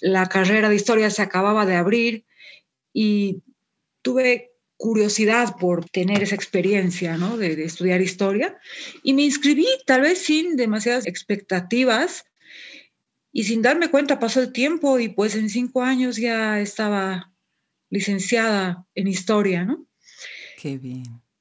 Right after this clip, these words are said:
Speaker 1: Y bueno, sí, esos dos caminos fueron los que, los que tomé en la vida, ¿no? Primero la literatura y posteriormente la historia.
Speaker 2: Y bueno, pues esto te ha traído varios premios. Déjame leer para quienes están escuchando ahorita algunos de ellos.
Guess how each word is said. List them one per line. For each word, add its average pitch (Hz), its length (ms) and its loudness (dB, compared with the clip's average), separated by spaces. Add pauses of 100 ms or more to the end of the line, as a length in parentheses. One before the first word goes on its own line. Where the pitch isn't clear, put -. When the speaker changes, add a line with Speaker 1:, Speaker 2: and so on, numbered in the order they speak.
Speaker 1:
Y 214 520 2
bueno, 311 300 4
sí, 330 180 4
esos 262 520 -2
dos 240 260 0
caminos 240 480 0
fueron 208 380 0
los 196 180 -6
que, 190 300 -2
los 180 240 -6
que 190 80 -4
tomé 208 400 2
en 196 80 2
la 185 100 2
vida, 185 300 2
¿no? 208 200 0
Primero 190 720 0
la 180 120 -2
literatura 185 800 -2
y 175 60 -2
posteriormente 180 720 -2
la 170 80 -2
historia. 170 560 -4 (600)
Speaker 2:
Y 147 120 -2
bueno, 170 280 -2
pues 156 200 -2
esto 160 240 0
te 170 100 2
ha 160 60 0
traído 160 520 2
varios 151 320 0
premios. 156 380 0
Déjame 185 380 -2
leer 151 320 0
para 151 180 2
quienes 131 280 -2
están 147 180 -4
escuchando 139 500 -4
ahorita 135 360 -2
algunos 139 500 -2
de 135 80 0
ellos. 127 420 -4